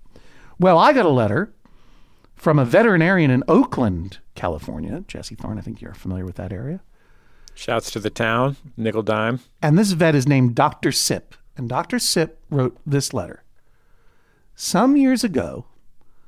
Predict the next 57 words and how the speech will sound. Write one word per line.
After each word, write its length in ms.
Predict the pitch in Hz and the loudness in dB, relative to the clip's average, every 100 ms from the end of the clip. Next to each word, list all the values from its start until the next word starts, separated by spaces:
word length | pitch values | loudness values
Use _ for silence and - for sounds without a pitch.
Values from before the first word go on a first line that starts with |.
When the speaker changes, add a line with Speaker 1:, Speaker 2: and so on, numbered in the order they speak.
| - | -16
Speaker 1:
a 60 | - | -14
client 500 | - - 226 160 143 | -10 -2 0 2 -2
came 240 | - 117 | -4 -2
to 60 | 110 | -2
see 260 | - 131 117 | -4 -2 0
me 140 | 127 | 0
with 160 | 151 110 | -2 -6
her 120 | 107 | -8
Chinese 520 | - - 156 165 165 | -8 -4 0 2 0
water 260 | 127 120 95 | -2 -4 -4
dragon. 440 | 82 80 76 - - _ - - | -8 -12 -14 -18 -20 _ -20 -20
First 300 | - 165 170 | -4 -2 -2
of 100 | 170 | 0
all, 320 | 175 233 254 _ | 2 2 0 _
great 200 | - 123 | -4 -2
way 140 | 139 143 | 0 0
to 80 | |
open 260 | 156 147 160 | 0 -2 0
a 40 | |
story." 440 | 160 - 113 78 - - - | -2 -2 -4 -4 -12 -20 -4
I 60 | |
love 260 | 135 131 113 | 0 2 0
that. 200 | 107 78 | -4 -10
Speaker 2:
Yeah. 140 | 104 87 | -12 -2
Speaker 1:
Good 160 | 151 | 2
opening 380 | 156 151 156 147 | 4 2 2 2
line, 340 | 135 95 90 117 | 2 0 -2 -6
Doctor 260 | 107 98 95 | -8 -8 -8
Sip. 300 | - 107 - - - - - - | -8 -8 -10 -20 -20 -20 -20 -4
Feel 200 | 156 156 | 0 4
like 200 | 147 143 | 2 2
I'm, 260 | 113 110 - | 2 0 -2
feel 100 | - 208 | 0 0
like 100 | 147 | 2
I'm 140 | 127 | 2
reading 220 | 156 185 | 2 2
a 20 | |
Borges 420 | 175 160 135 98 82 | 2 2 2 0 -4
short 280 | 113 82 | -6 -6
story 320 | - - 76 78 | -8 -8 -8 -10
right 160 | 82 | -12
now. 220 | 82 78 - | -12 -12 -8
Speaker 2:
Mm-hmm. 340 | 127 123 135 160 - - | -6 -4 -4 -6 -10 -18
Speaker 1:
"Some 300 | - - 160 | -6 0 2
years 200 | 220 226 | 4 2
ago, 260 | 233 175 156 | 2 4 4
a 60 | |
client 380 | 156 151 135 127 | 2 2 2 0
came 180 | - 143 | 0 0
to 80 | 160 | 0
see 240 | - 147 | 0 0
me 120 | 117 | 2
with 160 | 110 113 | 0 0
her 100 | 107 | -2
Chinese 420 | - 120 117 127 | -2 0 2 0
water 240 | 143 160 85 | 0 -4 -4
dragon. 440 | 90 73 - - | -6 -12 -14 -18